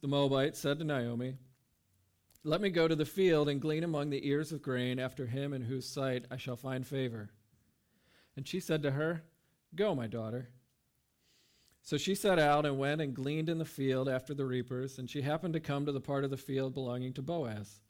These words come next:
who was of the clan of Elimelech. And behold, Boaz came from Bethlehem, and he said to the reapers, 'The Lord be with you.' And they answered, 'The Lord bless you.'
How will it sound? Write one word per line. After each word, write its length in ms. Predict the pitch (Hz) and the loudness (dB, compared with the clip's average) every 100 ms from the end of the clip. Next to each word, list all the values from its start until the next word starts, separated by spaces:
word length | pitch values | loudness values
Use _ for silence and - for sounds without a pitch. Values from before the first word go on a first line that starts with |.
| _ _ - | _ _ -6
who 60 | |
was 140 | 139 139 | -2 -2
of 120 | 139 | -2
the 80 | 139 | -4
clan 440 | - 156 156 135 | -2 0 2 0
of 100 | 131 | -2
Elimelech. 640 | 143 151 123 107 101 - _ _ _ _ _ _ _ _ _ _ - | -2 0 -2 -4 -8 -16 _ _ _ _ _ _ _ _ _ _ -6
And 80 | 143 | -2
behold, 440 | 151 202 165 143 135 - | 0 2 2 0 -6 -12
Boaz 540 | 147 160 214 156 135 - | -6 -2 2 2 2 -2
came 240 | 156 147 | -6 -4
from 120 | 156 | -6
Bethlehem, 600 | 156 170 - 110 117 110 - _ _ | -4 -4 -4 -4 -4 -6 -10 _ _
and 100 | - | -10
he 60 | 135 | -8
said 260 | - 156 160 | -2 0 0
to 60 | |
the 100 | 165 | 0
reapers, 540 | 147 143 143 147 147 - _ _ _ _ | 4 2 2 -2 -4 -12 _ _ _ _
'The 80 | 147 | -2
Lord 400 | 151 196 185 143 | 2 4 4 4
be 80 | 160 | 2
with 260 | 160 196 151 | 2 0 0
you.' 240 | 127 110 - _ _ _ _ _ _ _ _ _ _ - 190 | -4 -4 -12 _ _ _ _ _ _ _ _ _ _ -20 -14
And 100 | 135 | -8
they 220 | 135 127 131 | -2 0 2
answered, 340 | 139 151 160 | 0 2 2
'The 120 | 156 | 4
Lord 260 | 151 160 175 | 2 2 0
bless 300 | 170 170 - | 0 0 0
you.' 320 | 202 180 117 | 0 2 0